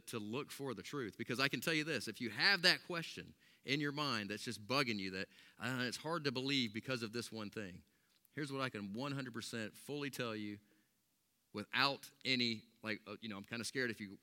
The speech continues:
search it out because you might find something that's outside the Bible. If you're seeking truth and you find that truth,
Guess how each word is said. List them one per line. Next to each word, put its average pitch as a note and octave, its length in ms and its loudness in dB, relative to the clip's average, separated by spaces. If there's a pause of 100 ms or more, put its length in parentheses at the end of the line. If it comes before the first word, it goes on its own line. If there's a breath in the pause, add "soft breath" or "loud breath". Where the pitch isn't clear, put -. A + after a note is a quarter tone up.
search B2+ 320 -6
it A2 60 -2
out A2+ 180 0
because F#2+ 240 -6
you F#2 80 -8
might A2 240 -2
find A2+ 200 -4
something G2+ 340 -8
that's F#2+ 200 -6
outside G2+ 360 -6
the F2+ 60 -12
Bible. F2 420 -6 (540 soft breath)
If A2 160 -8
you're F#2+ 120 -6
seeking D#3+ 580 2
truth A#2 640 -6 (260 soft breath)
and G2+ 220 -4
you B2 240 2
find C#3+ 480 -2
that B2 220 0
truth, G#2 520 -6